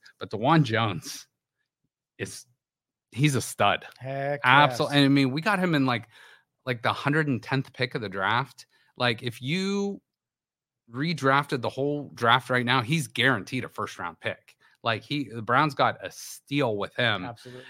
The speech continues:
Speaker 1: And then the left tackle with, um, Wills still being out was, um, is it Jerron Christian? And, I mean, to play left tackle in the N F L, you gotta be pretty good.
Speaker 2: Yeah.
Speaker 1: You gotta be pretty damn good. Um, and he,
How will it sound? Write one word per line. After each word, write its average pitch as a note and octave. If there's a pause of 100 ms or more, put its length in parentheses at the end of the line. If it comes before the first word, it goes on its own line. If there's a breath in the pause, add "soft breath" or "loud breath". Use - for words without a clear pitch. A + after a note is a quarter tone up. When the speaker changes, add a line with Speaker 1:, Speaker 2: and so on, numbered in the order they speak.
(140)
Speaker 1:
And C#3
then F#3+
the D#3
left C3
tackle G#2+ (480)
with, A#2+
um, G2+ (120)
Wills D#3+
still A#2
being G2+
out F#2+ (380)
was, G#2+
um, F#2+ (720)
is A2+
it G#2+
Jerron A#2
Christian? E3 (280 loud breath)
And, A#2+
I C3+
mean, C#3 (420)
to -
play A#3+
left B3
tackle D#3
in A#2+
the A#2
N A#2
F G#2+
L, B2+
you G#2
gotta B2
be D#3
pretty B2
good. G#2 (260)
Speaker 2:
Yeah. A2
Speaker 1:
You D3
gotta C#3
be D#3
pretty E3
damn D3
good. A2+ (380 loud breath)
Um, A2+ (540 soft breath)
and C3+ (560)
he, E3